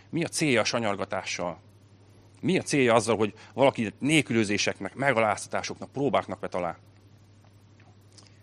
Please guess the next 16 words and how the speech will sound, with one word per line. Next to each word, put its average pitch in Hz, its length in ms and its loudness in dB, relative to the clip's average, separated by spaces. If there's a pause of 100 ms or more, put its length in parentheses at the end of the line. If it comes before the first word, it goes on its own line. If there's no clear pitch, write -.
(180)
És - 120 -4
eljutunk 117 300 4
a 110 60 2
harmadik 104 320 6
ponthoz. 95 540 -4 (1120)
Az, 117 140 -2
hogy 107 100 0
megtudja. 104 600 2 (1700)
Azért 139 240 4
sanyargat, 107 380 4
hogy 113 100 0
megtudja, 113 440 2
mi 110 120 2
van 90 120 -2
a 85 40 -12
szívünkben. 87 600 -8